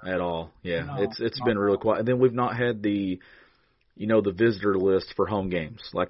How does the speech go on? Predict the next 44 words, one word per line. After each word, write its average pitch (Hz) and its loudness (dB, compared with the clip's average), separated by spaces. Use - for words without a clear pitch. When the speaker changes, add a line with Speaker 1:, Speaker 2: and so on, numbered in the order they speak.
Speaker 2:
that 92 -2
we 101 0
would 92 -6
typically 95 0
dive 92 2
into 92 0
and 87 -8
who 110 0
was 101 -2
there 98 4
watching 92 -2
and 85 -10
who 101 0
was 95 -4
on 95 -4
the 90 -8
field 92 0
pregame. 87 -2
We've 95 0
not 107 -2
been 98 -4
able 90 -2
to 90 -6
do 107 0
that 110 2
'cause 95 -8
there 101 -2
haven't, 98 -6
there 95 -2
hasn't 87 -2
been 120 0
that. 69 -10
Uh, 95 0
one, 135 -2
one 139 0
thing 135 2
off 104 2
topic, 101 -2
we 117 2
have 120 2
not 113 -2
talked 101 -4
about 92 -4
this - -10